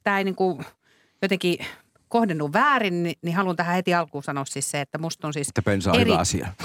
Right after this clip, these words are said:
Speaker 1: <laughs> erittäin tärkeää ymmärtää se, että, että bensan hinta on tosi relevantti esimerkiksi sellaisille yrittäjille, jotka siis tekee töitä,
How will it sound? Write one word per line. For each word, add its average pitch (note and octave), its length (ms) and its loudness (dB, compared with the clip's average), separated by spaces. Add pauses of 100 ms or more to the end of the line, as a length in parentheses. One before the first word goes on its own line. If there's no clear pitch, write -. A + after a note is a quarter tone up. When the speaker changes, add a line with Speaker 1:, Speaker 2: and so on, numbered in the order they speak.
Speaker 1:
<laughs> D#4+ 240 6
erittäin A#3 420 2
tärkeää E3+ 540 0
ymmärtää C#3+ 500 0
se, D3+ 280 0
että, - 260 -4 (340)
että D#3 160 -4
bensan E3+ 300 4
hinta C#3+ 280 2
on C#3 120 0
tosi D3 240 -2
relevantti C3+ 500 -2
esimerkiksi C3+ 360 -4
sellaisille C3+ 440 -2
yrittäjille, C#3 680 -2
jotka C3+ 260 -6
siis - 240 -6
tekee B3 320 0 (120)
töitä, E3 560 4